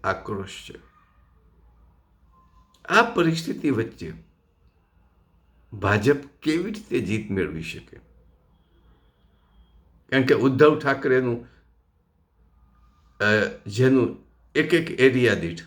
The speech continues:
ગ્રાઉન્ડ નેટવર્ક પણ સારું એવું, સારું એવું છે. કોંગ્રેસમાં પણ રાહુલ ગાંધી જેવા નેતાઓએ લોકો સામે જનજાગૃતિના પ્રયત્નો કર્યા છે,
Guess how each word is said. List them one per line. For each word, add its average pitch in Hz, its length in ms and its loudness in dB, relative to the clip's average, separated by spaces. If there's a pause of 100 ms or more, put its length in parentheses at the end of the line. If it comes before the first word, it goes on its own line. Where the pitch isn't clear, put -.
(420)
ગ્રાઉન્ડ 143 500 4
નેટવર્ક 139 420 2
પણ 127 200 -6
સારું 113 280 0
એવું, 104 220 -2
સારું 95 360 -4
એવું 80 220 -6
છે. - 160 -18 (2250)
કોંગ્રેસમાં 135 680 2
પણ 123 220 -4 (840)
રાહુલ 120 440 2
ગાંધી 120 280 2
જેવા 110 500 2 (1400)
નેતાઓએ 98 640 2 (840)
લોકો 143 320 4
સામે 123 300 0
જનજાગૃતિના 117 1080 2
પ્રયત્નો 98 520 -4
કર્યા 80 300 -8
છે, - 160 -16